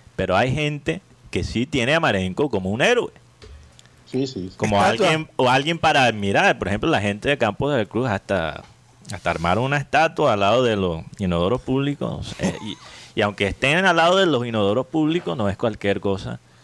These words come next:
Speaker 1: poner el billete para una estatua. Entonces, imagínate tener a Marenco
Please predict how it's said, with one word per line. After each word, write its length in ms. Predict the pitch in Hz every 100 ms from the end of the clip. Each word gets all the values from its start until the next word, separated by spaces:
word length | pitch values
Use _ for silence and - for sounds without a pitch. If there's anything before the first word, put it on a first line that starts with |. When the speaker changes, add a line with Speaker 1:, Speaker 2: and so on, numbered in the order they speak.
| -
Speaker 1:
poner 200 | 92 85
el 100 | 87
billete 360 | 98 95 95 110
para 160 | 85 80
una 180 | 82
estatua. 460 | 113 - 170 - - - - - - - - - - -
Entonces, 600 | 101 110 113 - 160 -
imagínate 640 | 139 127 147 185 208 202 202
tener 340 | - 131 151
a 80 | 180
Marenco 600 | 151 131 156 180 190 180